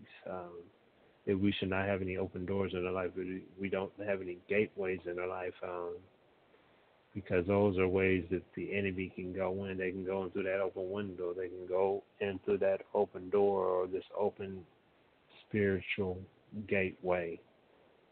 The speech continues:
That's why it says in Ephesians chapter four, verse twenty-seven, "Do not give the devil a foothold," because anger, guess what? That can be one of those spiritual gateways, one of those spiritual doors, a foothold.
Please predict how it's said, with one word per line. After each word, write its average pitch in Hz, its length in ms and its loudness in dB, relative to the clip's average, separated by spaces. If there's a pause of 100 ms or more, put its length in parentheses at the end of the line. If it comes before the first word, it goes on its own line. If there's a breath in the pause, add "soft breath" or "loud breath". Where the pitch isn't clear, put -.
(520 soft breath)
That's 92 200 0
why 92 140 2
it 87 140 0
says 95 180 0
in 87 120 -2
Ephesians 95 720 -2 (140)
chapter 90 240 -2 (140)
four, 104 160 2
verse 92 180 -2 (100)
twenty-seven, 98 640 -2 (120)
"Do 92 100 -6
not 95 220 0 (120)
give 90 160 -4
the 180 140 -4 (680)
devil 98 280 4
a 90 140 0 (120)
foothold," 92 460 0
because 87 320 -4
anger, 104 520 4 (920 soft breath)
guess 101 140 8 (100)
what? 95 220 6
That 95 200 6
can 101 120 4
be 95 100 2
one 92 180 0
of 92 80 0
those 90 240 2 (560)
spiritual 98 440 4
gateways, 90 520 4
one 92 140 -4
of 92 80 0
those 90 120 2 (120)
spiritual 95 380 2
doors, 95 440 4
a 87 40 -2 (120)
foothold. 87 520 2